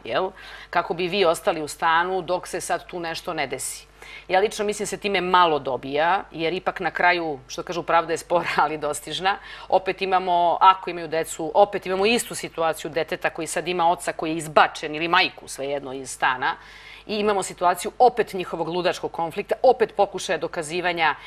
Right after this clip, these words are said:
kome će šta više da pripadne i opet istu situaciju zanemarivanja i želje da nam centar ili institut za mentalno zdravlje, ili sudska medicina, ili advokat, ili sud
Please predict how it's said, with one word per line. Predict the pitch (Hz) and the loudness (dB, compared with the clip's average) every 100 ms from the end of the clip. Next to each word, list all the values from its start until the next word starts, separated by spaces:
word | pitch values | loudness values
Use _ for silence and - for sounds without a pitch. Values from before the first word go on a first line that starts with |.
| - - | -14 0
kome | 214 208 | 2 2
će | 190 | 0
šta | - - 170 | -4 0 0
više | 170 - | 0 -4
da | 147 | -4
pripadne | 147 165 160 180 185 | -4 -6 -4 -4 -2
i | 202 220 | 2 4
opet | 220 220 185 - | 4 2 -6 -6
istu | 247 247 - | -6 -4 -6
situaciju | 170 170 175 170 170 - 175 | -8 -6 0 2 2 -4 -4
zanemarivanja | 170 175 170 180 202 208 202 | -2 -2 -2 0 0 2 2
i | 196 | 0
želje | 180 214 262 240 | -2 0 2 2
da | 196 | 2
nam | 190 175 - - - | 2 -2 -6 -16 -6
centar | - 202 202 269 277 | 0 2 2 0 0
ili | - 190 185 | 0 -2 -2
institut | 175 196 185 180 | -4 -6 -6 -6
za | 175 | -6
mentalno | 170 175 180 | -6 -6 -2
zdravlje, | 196 196 | 4 4
ili | 180 | 2
sudska | 180 - | -4 -6
medicina, | 202 175 - 185 175 | -4 -4 -4 -4 0
ili | 220 294 | 2 2
advokat, | 262 226 233 226 220 | 2 2 2 2 0
ili | 190 | -2
sud | - 220 185 | -2 -2 -2